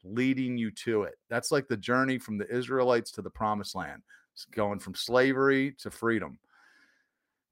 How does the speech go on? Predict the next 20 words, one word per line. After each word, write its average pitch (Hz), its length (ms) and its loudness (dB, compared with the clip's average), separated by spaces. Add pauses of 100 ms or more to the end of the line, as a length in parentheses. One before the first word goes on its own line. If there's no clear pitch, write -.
And 139 100 4
I 143 120 10
think 180 380 0
that 123 200 6
sexual 156 800 4 (240)
obedience, 131 640 2
like 127 200 2
all 180 220 8
obedience, 107 460 4
but 120 160 -4
specifically 156 680 2
sexual 135 460 2
obedience, 98 400 -6
'cause 110 160 -4
it 107 100 -4
is 123 140 -2
classified 92 720 0
very 110 380 0 (140)
ca-, 117 260 0
like, 104 260 -6